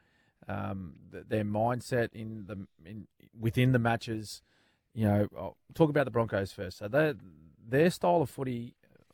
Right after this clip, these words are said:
of late, um, or especially through this final se-, series, which I don't think is gonna change at all for this game, has been power game, right? They, they want to get stuck into the opposition, both with the ball and without it,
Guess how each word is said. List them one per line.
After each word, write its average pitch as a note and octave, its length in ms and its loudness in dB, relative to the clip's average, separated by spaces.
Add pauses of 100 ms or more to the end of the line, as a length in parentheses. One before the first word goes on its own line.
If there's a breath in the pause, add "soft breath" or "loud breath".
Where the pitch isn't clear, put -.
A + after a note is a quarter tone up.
(120)
of F#2+ 180 0
late, F#2+ 480 -4 (580)
um, F#2 300 -8
or E2+ 300 -6
especially - 440 0
through G#2+ 200 -2
this G2 160 -6
final G#2+ 260 -4
se-, G2 380 -4
series, G2+ 420 0
which B2+ 160 2
I D3 40 4
don't F#3+ 180 4
think D#3 160 0
is A2+ 80 -6
gonna A2 160 -4
change A2 320 -8
at G#2+ 100 -2
all G#2 180 -2
for G#2+ 140 -6
this G2 160 -4
game, A2+ 300 -4
has F#2+ 100 -4
been G#2 400 0
power G2+ 260 -2
game, F2 240 -12
right? G#2+ 240 -4 (640)
They, A2 160 8
they A#2+ 320 8
want C#3+ 240 2
to C3 180 2
get G#2+ 200 -2
stuck - 280 -2
into B2 160 -6
the A#2+ 120 0
opposition, G#2+ 500 -4
both G2+ 280 4
with D3 180 4
the C#3+ 60 -6
ball B2+ 240 2
and G#2+ 140 -2
without G2+ 380 -4
it, D#3 120 -4